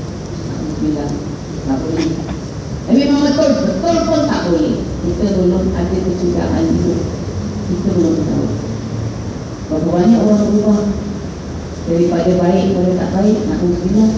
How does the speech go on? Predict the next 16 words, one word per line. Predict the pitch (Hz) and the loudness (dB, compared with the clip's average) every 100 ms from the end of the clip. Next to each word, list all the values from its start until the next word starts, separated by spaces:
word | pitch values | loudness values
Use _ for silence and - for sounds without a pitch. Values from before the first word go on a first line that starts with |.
| - - - - - | -2 -6 -6 -6 -8
Saya | - 165 185 185 | -2 2 4 4
dah | 180 | 2
cerita | 185 180 185 185 190 | 2 2 2 2 0
Ibnu | 185 175 180 180 180 | 2 2 2 2 2
Syafra, | 180 175 - 190 156 143 - | 2 0 0 0 0 0 -2
saya | 165 180 180 | 0 2 2
dah | 175 175 185 | 2 0 0
cerita | 185 180 185 185 | 0 0 2 2
Barusi. | 180 175 180 - - 240 180 - 117 - - - - | 2 2 2 0 2 4 4 2 -2 -6 -8 -10 -10
Tapi | 320 330 220 | -8 0 4
akhir | 220 220 - 311 247 | 6 4 4 4 4
sekali | 240 247 247 | 4 4 4
saya | 226 220 220 | 4 4 4
cerita | 226 233 - 285 - - - | 4 4 4 2 2 0 -2
Padri | 185 185 185 196 190 | 0 2 2 2 2
Besar | 196 233 226 311 226 | 0 4 4 4 -2